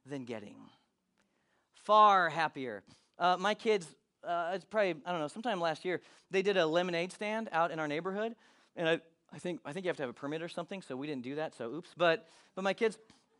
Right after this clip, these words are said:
set up, like, on the busy road through our neighborhood. They had a table, and, you know, there's the cutest little faces. And,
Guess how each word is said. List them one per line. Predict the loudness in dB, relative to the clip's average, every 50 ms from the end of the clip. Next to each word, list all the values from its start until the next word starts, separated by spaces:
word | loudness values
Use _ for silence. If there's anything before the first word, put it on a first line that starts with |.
| -20 _
set | -6 2 4 6
up, | 6 6 6
like, | 4 2
on | 2 0
the | -2
busy | 0 -2 -2 0 0 2
road | 4 6 6 6 4 2 -2
through | -2 2 2
our | 2 2
neighborhood. | 2 0 0 0 0 0 0 0 0 -2 -6 -10 -18 _
They | -6 -6
had | -6 -4
a |
table, | -2 0 0 2 2 2 2 2
and, | 2 0
you | -2 -4
know, | -4
there's | -4 -4 -6 -8
the | -12 -16
cutest | -12 -10 -10 -10 -10 -8
little | -8 -8 -6
faces. | -4 -4 -4 -4 -4 -4 -4 -4
And, | -4 -6